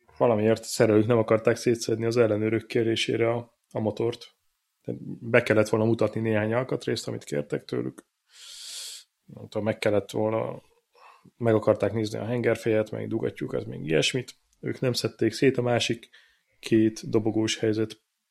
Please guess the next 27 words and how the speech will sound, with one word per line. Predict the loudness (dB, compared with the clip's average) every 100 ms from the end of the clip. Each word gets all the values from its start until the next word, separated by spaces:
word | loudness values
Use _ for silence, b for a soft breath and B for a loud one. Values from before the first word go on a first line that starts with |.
| -4
persze | -2 -2 -4 -4 -4 -6 -6
megcsinált | -4 -4 -2 -4 -4 -4
mindent, | -4 -2 -4 -4
amit | -6
kértek | -2 -2 -2
az | -4 -2
ellenőrök. | -2 0 2 2 -2 _ _ _ _ _ _ _ -14
Azt | -4
hiszem, | 2
egy | 2 4
óra | 2 2
volt | 2 2
erre | 2 2
a | 0
műveletre, | 0 -2 -2 -2 -4 -6 -6 _ _ _ -20 _ _ _ _
és | -2
úgy | -2 0
kitolták | 2 2 2 0 0
onnan | -2 -2 -4
a | -4 -6
szerelők | -4 2 4 4 2
a | 2
motort | 0 0 -2
az | 0
ellenőrzési | 2 2 0 -4 -6 -6
területről, | 0 4 4 4 0
hogy | 0 -6